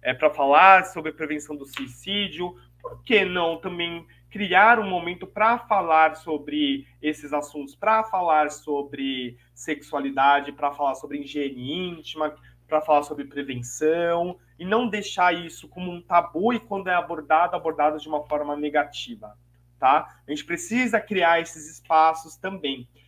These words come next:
pra abordar sobre esses assuntos. E que ótimo que você fazia parte do Grêmio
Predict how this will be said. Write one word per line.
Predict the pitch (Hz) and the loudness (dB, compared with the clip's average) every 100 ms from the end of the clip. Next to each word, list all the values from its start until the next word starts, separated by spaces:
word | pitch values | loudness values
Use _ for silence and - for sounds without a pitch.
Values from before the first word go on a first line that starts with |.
| _ | _
pra | - 156 165 | 2 4 4
abordar | 156 165 147 165 196 202 | 2 -6 4 6 6 4
sobre | 175 | -6
esses | 147 143 | -16 -6
assuntos. | 160 - 143 - 151 | -6 -6 -12 -12 -18
E | |
que | 180 - 247 | -18 -2 2
ótimo | 214 214 180 156 | 2 2 -10 -16
que | 151 | -16
você | 160 190 | -12 -10
fazia | 190 170 165 | -8 -4 -4
parte | 156 151 151 - | -2 -6 -6 -12
do | 139 | -10
Grêmio | 143 175 208 180 139 | -6 -4 -4 -6 -10